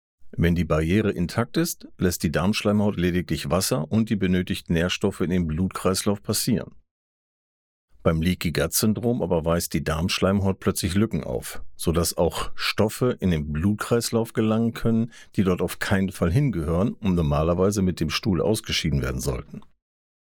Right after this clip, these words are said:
Dabei handelt es sich um Giftstoffe, Pilze, Pilztoxine und unvollständig verdaute Partikel.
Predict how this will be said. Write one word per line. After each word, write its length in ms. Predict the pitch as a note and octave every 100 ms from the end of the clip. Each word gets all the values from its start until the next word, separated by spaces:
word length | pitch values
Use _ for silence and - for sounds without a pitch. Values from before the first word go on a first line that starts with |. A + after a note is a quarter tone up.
| _ -
Dabei 240 | F2 D#2+
handelt 260 | G2+ A2 G2+
es 140 | F#2
sich 180 | G2 -
um 120 | D#2+
Giftstoffe, 680 | F#2+ - - A#2 A2 A2+ A#2+ -
Pilze, 580 | A2 A2+ - A2 G#2+ G#2+ _ _ -
Pilztoxine 880 | A2 G#2 - G2 - G#2 G#2 G2+
und 160 | - F#2
unvollständig 800 | A2+ A#2 - G#2 - G2 G2+ F#2
verdaute 420 | F#2 F2+ F2 F2+
Partikel. 520 | F2+ - - - -